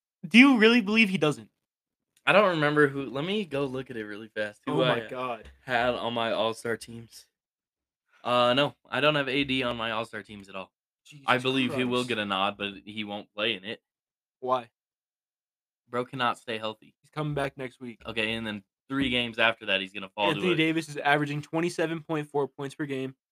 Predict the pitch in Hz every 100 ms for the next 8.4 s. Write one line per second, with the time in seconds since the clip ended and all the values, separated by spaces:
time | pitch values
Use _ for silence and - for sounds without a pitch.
0 | _ _ 151 143 180 170 180 147 156 156
1 | 160 151 147 156 139 135 131 135 135 131
2 | _ _ _ _ 113 127 113 123 123 131
3 | 120 113 110 113 175 190 185 175 160 160
4 | 151 156 151 151 156 151 143 143 139 143
5 | - 123 110 107 110 107 110 113 117 120
6 | 117 117 113 110 95 113 117 117 117 117
7 | 117 123 123 101 107 110 110 143 101 90
8 | 90 90 143